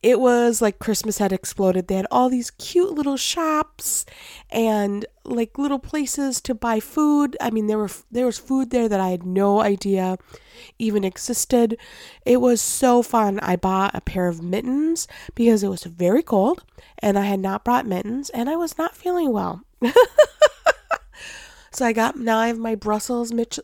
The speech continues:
mi-, mittens. My daughter got red velvet hot chocolate, and there you put a deposit on the cup, and then you can either keep the cup or you can return the cup and get your deposit back.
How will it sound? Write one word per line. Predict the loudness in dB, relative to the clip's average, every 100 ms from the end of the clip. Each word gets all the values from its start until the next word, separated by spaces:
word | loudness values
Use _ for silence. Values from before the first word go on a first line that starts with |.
| -8
mi-, | -8 -8 -14 _
mittens. | -4 -4 -4 -4 -4 -6 _ _ _ _ _ _ _ -20 -20 -20 -10
My | -2 0
daughter | 0 -4 -4 -4
got | -4 -4 -6 -8
red | -4 0 0 -2
velvet | -2 -2 -2 -4 -6
hot | -8 -8
chocolate, | -8 -6 -4 -4 -4 -4 -6 -18 -20 -10
and | 0 2 4
there | 4 4
you | 2
put | 2 0
a | 0
deposit | -2 -10 -14 -6 -4 -2 0 -2 -2 -12 -16 -20 -20 -2
on | 0 0
the | -6
cup, | -8 -8 -6 -10 -10 -18 -20 -20 _ -2
and | 2 2 0 -2 -4 -6 -10 -12 _ _ _ _ _
then | -2 2 4 2
you | 0 -2
can | -2 -2
either | -2 -4
keep | -4 -6 -4
the | -6
cup | -2 -4 -4 -6
or | 0 2 2
you | -2
can | -2 -2
return | -2 0 -2
the | -2
cup | -4 -4 -2
and | -4
get | -4
your | -6
deposit | -8 -8 -4 -2 0 -2 -4
back. | -4 -4 -6